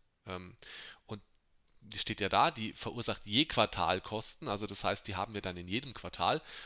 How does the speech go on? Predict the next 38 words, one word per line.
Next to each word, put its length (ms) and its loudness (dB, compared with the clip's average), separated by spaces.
Und 200 -4
dadurch 260 8
steigen 280 8
ja 80 0
unsere 200 -2
Fixkosten. 540 0
Nichts 160 -6
anderes 380 2
ist 160 2
es 100 2
ja, 240 8
wenn 180 -2
wir 140 2
fix 380 0
diese 240 -2
Werbekampagne 640 2
machen, 240 2
also 300 -4
immer 260 -2
und 120 -10
immer 260 -8
wieder. 320 0
Fünfundsiebzigtausend 920 4
Euro, 440 4
Entschuldigung, 420 -4
fünfundsiebzigtausend 800 -2
Euro 240 0
hatten 220 -2
wir 100 -4
vorher 300 2
an 100 -4
Fixkosten. 720 -6
Jetzt 200 0
kommen 220 0
diese 220 -4
zwölftausendfünfhundert 1040 -4
Euro 240 -6
dazu. 420 -4